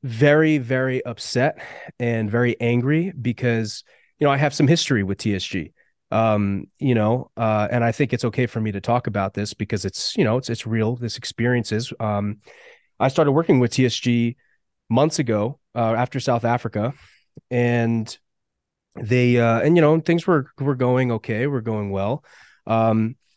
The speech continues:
and, you know, I had gotten hurt, the most injured I've ever been in my entire lifting career. And then we spent, you know, several blocks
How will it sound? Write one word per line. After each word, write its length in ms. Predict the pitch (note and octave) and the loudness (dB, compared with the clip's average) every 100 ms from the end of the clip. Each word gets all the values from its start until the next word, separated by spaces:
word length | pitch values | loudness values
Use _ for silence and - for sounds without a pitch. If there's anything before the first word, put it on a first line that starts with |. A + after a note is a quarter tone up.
| _ _ | _ _
and, 240 | E3 D#3 E3 | 4 4 6
you 60 | |
know, 80 | C#3+ | 4
I 80 | C#3 | 4
had 100 | C#3+ | 2
gotten 180 | C3 C3 | 0 2
hurt, 280 | B2 C#3 _ _ - | 0 0 _ _ -4
the 80 | A#2 | 0
most 220 | B2+ B2+ | 0 0
injured 220 | B2 B2+ | 0 0
I've 180 | A2+ G#2+ | 0 -2
ever 180 | A2 G#2 | -4 -4
been 320 | G#2+ B2 - - | -4 -4 -8 -6
in 120 | A2+ | 0
my 120 | A2+ | 0
entire 300 | G2+ A#2 A2+ | 0 0 0
lifting 280 | G#2+ - G#2+ | -2 -2 -4
career. 380 | - G2+ G#2+ D3+ _ _ _ A#2+ | -2 0 0 -4 _ _ _ 0
And 160 | A#2+ | 2
then 80 | C3+ | 2
we 100 | D#3+ | 2
spent, 340 | - D3+ C#3+ - | 2 2 2 0
you 120 | G3 | 2
know, 260 | A#2+ D3 - _ | 2 0 -4 _
several 340 | - - C3 C3+ | -6 -2 0 0
blocks 560 | G#2+ A2 A#2 - - | 0 0 -2 -4 -16